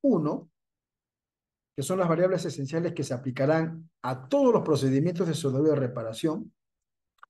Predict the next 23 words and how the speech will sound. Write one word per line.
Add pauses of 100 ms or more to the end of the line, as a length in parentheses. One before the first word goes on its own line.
(240)
y
también
se
aplicarán
las
variables
esenciales
de
categoría
dos, (400)
cuando
el
diseño
del
sistema
requiere
límites
de
dureza
o
tenacidad. (920)
Básicamente, (180)
eh,